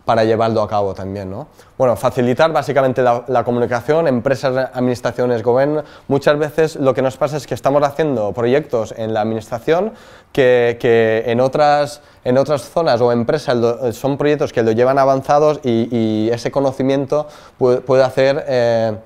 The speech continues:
eh, ef-, una eficiencia de recursos y, y una eficiencia económica en la solución, ¿no?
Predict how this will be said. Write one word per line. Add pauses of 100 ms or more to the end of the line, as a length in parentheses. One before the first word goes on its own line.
(440)
eh,
ef-, (360)
una
eficiencia
de
recursos
y,
y
una
eficiencia
económica
en
la
solución,
¿no?